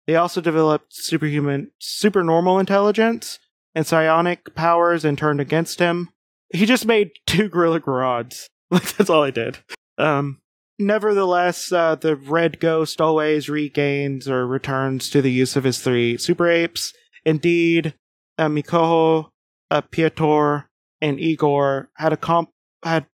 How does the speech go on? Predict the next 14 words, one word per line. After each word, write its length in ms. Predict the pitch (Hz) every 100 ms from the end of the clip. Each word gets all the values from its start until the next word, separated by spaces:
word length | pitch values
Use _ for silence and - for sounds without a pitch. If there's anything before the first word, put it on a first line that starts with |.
| _ _
accompanied 520 | 151 - 185 180 165 160
him 280 | 160 160
on 300 | 160 151 151
most 280 | 156 160 -
of 60 | 147
his 500 | 151 147 147 131 - _ _ -
recent 480 | 165 202 - 185 -
recorded 720 | 151 143 - 151 147 147 143 139 _ _
examples, 960 | - - 196 208 196 190 185 185 185 - _ _ _ -
and 180 | 156 156
they 100 | 170
first 300 | - 240 285
showed 340 | - 160 104
up. 280 | 95 - -